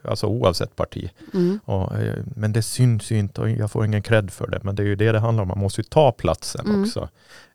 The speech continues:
Speaker 1: Eh, inte det är ju någon gemene man och kvinna sitter ju inte och följer lagtingsdebatten och tittar, "Oj, vad där, du har skrivit många inlagor här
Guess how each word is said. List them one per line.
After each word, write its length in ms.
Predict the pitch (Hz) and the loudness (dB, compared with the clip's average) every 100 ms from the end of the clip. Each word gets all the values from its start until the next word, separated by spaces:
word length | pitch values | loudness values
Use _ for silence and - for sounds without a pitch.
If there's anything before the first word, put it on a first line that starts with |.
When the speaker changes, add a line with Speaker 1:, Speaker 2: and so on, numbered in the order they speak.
| - | -8
Speaker 1:
Eh, 340 | 98 92 98 | -4 -2 -2
inte 200 | 104 117 | -2 0
det 80 | 113 | 2
är 40 | |
ju 80 | 127 | 2
någon 320 | 113 104 101 | 2 2 0
gemene 460 | 101 107 107 101 98 | -2 0 2 4 2
man 260 | 98 104 101 | 2 2 0
och 100 | 95 | 0
kvinna 280 | 107 110 | 0 2
sitter 280 | 104 - - | 0 -2 0
ju 40 | 110 | 0
inte 140 | 107 | 0
och 40 | 104 | 0
följer 240 | 104 95 | 2 2
lagtingsdebatten 840 | 98 123 101 92 - 90 90 - 92 | 4 2 0 -4 -2 2 2 2 -6
och 80 | 90 | -4
tittar, 220 | - 95 | -6 -2
"Oj, 140 | 113 131 | 0 2
vad 160 | 85 | 0
där, 160 | 90 139 | 0 -2
du 140 | 107 | 0
har 100 | 147 | -2
skrivit 320 | 127 107 90 | -2 -2 -2
många 260 | 87 87 87 | -2 -4 -2
inlagor 500 | 92 90 - - 101 | -2 0 -2 0 -2
här 180 | 98 | -2